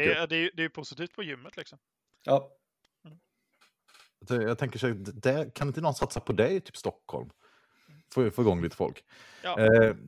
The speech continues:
Speaker 1: Fabian skriver angående det här med lagsam-, eh, lag, lag och sådär. Har ju bytt en hel del vinster i Blood on the Clock Tower. Det är ju en social deduction-spel som är väldigt hett.
Speaker 2: Mm.
Speaker 1: Folk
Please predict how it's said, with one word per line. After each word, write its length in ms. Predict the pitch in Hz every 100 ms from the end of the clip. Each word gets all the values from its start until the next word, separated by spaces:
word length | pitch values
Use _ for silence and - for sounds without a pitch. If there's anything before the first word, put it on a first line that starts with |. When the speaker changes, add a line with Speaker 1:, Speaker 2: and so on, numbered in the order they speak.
| 117 120
Speaker 1:
Fabian 360 | - 151 135 170
skriver 220 | 143 127
angående 420 | 117 110 104 104
det 60 | 101
här 120 | 90
med 260 | 90 90
lagsam-, 640 | 92 101 76 80 92 82 82 82 78 78 78 78 78 80
eh, 60 |
lag, 300 | 90 98 113
lag 200 | 113 127
och 80 | 147
sådär. 220 | - 131 - _
Har 120 | 127
ju 60 | 135
bytt 220 | 139 120
en 280 | 117 127 131
hel 440 | 107 143 165 160
del 180 | 131 110
vinster 400 | 120 127 85 104
i 20 |
Blood 360 | 90 95 95 87
on 60 |
the 60 | 90
Clock 240 | - 92
Tower. 240 | - 104 82
Det 100 | 85
är 40 | -
ju 60 |
en 40 | 78
social 340 | - 82 78 73 69 -
deduction-spel 560 | - 78 - 69 - -
som 140 | - 55
är 40 |
väldigt 140 | 57
hett. 120 | - - - _ _ - - - -
Speaker 2:
Mm. 120 | 127
Speaker 1:
Folk 280 | - 135